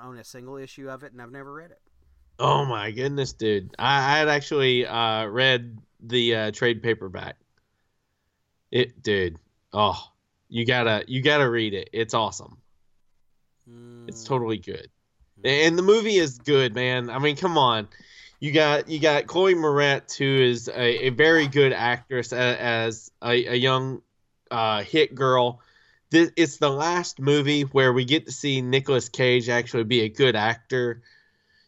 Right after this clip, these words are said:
Speaker 2: You got the fu-, you got the future Quicksilver standing right there playing a, a superhero before his time.
Speaker 1: Next
Speaker 2: It
Speaker 1: to the future Quicksilver being a superhero before his time.
Speaker 2: This is true. I mean, you get, come on.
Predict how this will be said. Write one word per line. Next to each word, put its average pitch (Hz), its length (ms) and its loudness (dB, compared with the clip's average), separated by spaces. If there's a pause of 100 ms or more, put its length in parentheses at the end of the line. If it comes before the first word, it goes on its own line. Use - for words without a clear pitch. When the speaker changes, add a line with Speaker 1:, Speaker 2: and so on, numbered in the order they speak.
Speaker 2:
You 143 100 -4
got 160 260 2
the 143 140 4
fu-, 143 180 -12 (180)
you 175 140 0
got 196 180 2
the 165 100 2
future 196 420 -2
Quicksilver 170 880 2
standing 156 540 -2
right 156 300 0
there 156 400 6
playing 151 360 2
a, 135 120 0
a - 160 -6
superhero 147 760 4
before 139 400 4
his 131 180 4
time. 139 540 0 (300)
Speaker 1:
Next 190 200 -2 (120)
Speaker 2:
It - 40 -8
Speaker 1:
to 196 120 -4
the 180 140 -4
future 190 380 -14
Quicksilver 185 720 -6
being 175 280 -10
a - 20 -12
superhero 170 680 -12
before 165 340 -16
his 160 120 -16
time. 156 420 -12 (800)
Speaker 2:
This 120 220 -4
is 131 80 -6
true. 120 420 4 (200)
I 113 120 -2
mean, 123 260 2
you 131 120 0
get, 156 260 4 (220)
come 139 180 -2
on. 131 220 2